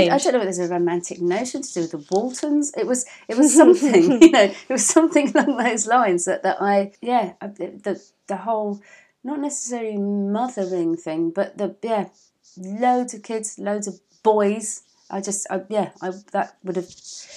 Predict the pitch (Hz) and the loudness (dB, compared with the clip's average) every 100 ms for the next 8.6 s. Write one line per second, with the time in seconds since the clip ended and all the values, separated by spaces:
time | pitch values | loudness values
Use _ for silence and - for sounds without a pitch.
0 | - - - - - 196 196 175 180 170 | -20 -16 -10 -10 -4 -4 0 0 0 -2
1 | 180 165 233 202 143 226 220 165 147 104 | 0 0 -2 -4 -4 -4 -4 -6 -6 -8
2 | 165 180 - 196 185 180 190 196 151 - | -10 -10 -8 -8 -8 -6 -6 -6 -8 -16
3 | _ _ _ _ 202 185 180 180 - - | _ _ _ _ -8 -4 -2 -2 -4 -6
4 | - 202 - - 220 - 190 - 202 - | -2 -2 -4 -6 -8 -8 -10 -10 -16 -18
5 | - - - - - - 311 349 359 220 | -20 -20 -20 -16 -16 -12 -6 -2 -2 -2
6 | 202 214 214 170 - 220 208 - 180 - | -2 0 -2 -6 -12 -6 -4 -4 -6 -2
7 | 202 240 220 247 240 202 220 214 214 180 | -2 -2 -2 -4 -6 -8 -6 -6 -6 -4
8 | 175 170 185 - 175 175 | -4 -4 -6 -6 -6 -6